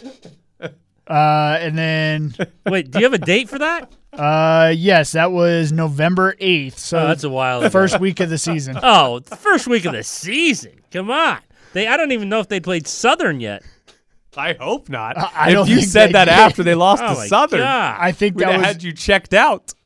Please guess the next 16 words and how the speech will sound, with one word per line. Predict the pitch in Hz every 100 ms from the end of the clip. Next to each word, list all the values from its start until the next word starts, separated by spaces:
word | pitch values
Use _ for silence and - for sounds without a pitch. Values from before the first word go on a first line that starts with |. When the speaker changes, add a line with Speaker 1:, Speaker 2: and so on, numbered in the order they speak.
| _ _
Speaker 1:
I | 165 165
think | 180 175
that | 170
was | 170 143
going | 135 156 160 156 160
into | 170 160 -
the | 156 147
Southern | - 147 147 143
game. | 139 131 123 120
Speaker 2:
All |
right, | 170 127 98 - 135
all |
right. | 131 98
Well, | 110 107 101 - _ _ _ _ -
I | 110
mean, | 101 95 92